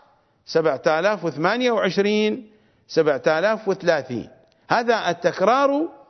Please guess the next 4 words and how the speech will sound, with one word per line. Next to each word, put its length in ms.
يكشف 640
عن 380
مدى 480
ثقة 720